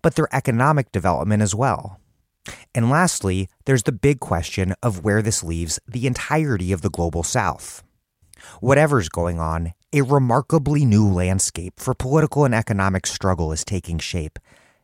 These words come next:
and it's critical that we understand it. Today's episode defines and debates Bidenomics with Daniela Gabor, Ted Furtick, and Tim Sahai.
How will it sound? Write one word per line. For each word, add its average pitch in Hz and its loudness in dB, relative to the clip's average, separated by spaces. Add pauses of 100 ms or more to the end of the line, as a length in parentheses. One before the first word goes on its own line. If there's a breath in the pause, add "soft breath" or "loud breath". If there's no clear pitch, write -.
(120 soft breath)
and 135 2
it's 135 -2
critical 87 -2
that 95 0
we 95 0
understand 90 -2
it. - -10 (920)
Today's 139 4
episode 87 2
defines 107 2
and 104 2
debates 82 0
Bidenomics 80 -2
with 98 0 (100)
Daniela 107 2
Gabor, 82 0 (240 soft breath)
Ted 123 2
Furtick, 87 0
and 95 -2
Tim 95 0
Sahai. 78 -4